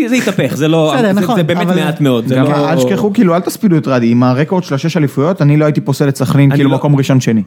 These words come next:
Speaker 1: אני לא מ-, <laughs> אני לא מספיד אותו, זה מקצועית, כי, כי הוא אכפת לו, ומי שאכפת לו בליגה הזו זה כבר כברת דרך, אבל הוא באמת נראה לי פשוט שנשאר לו <laughs> מעט מאוד גז במכל. זה, זה הכל. זה כמו טל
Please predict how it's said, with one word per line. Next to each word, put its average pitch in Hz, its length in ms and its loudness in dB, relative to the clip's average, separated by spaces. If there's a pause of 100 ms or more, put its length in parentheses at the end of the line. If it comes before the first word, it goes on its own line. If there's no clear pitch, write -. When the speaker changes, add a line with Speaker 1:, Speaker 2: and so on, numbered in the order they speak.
Speaker 1:
אני 143 180 0
לא 175 120 0
מ-, 185 40 0 (400)
<laughs> - 280 -8
אני 151 180 0
לא 196 100 0
מספיד 190 360 -2
אותו, 160 520 0
זה 143 200 -4 (140)
מקצועית, 160 460 -2
כי, 139 160 -6 (180)
כי - 100 -4
הוא 131 80 2
אכפת - 340 -6
לו, 110 80 -6
ומי 127 160 -2
שאכפת 156 420 -4
לו 160 60 0
בליגה 139 320 0
הזו 143 140 0
זה 120 80 -2
כבר 127 360 -4
כברת 117 400 -4
דרך, 170 280 -4 (380)
אבל 117 200 -4
הוא 127 100 2
באמת 139 340 -2
נראה 147 200 -2
לי 175 120 -2
פשוט 160 200 -6
שנשאר 156 360 -2
לו 165 120 0
<laughs> 151 40 2 (100)
מעט 185 160 -4
מאוד 165 300 -2 (480)
גז 151 260 -4
במכל. 135 540 -4 (140)
זה, 131 180 -4
זה 139 120 -2
הכל. 175 200 -4
זה 151 80 0
כמו 330 140 0
טל 359 100 -4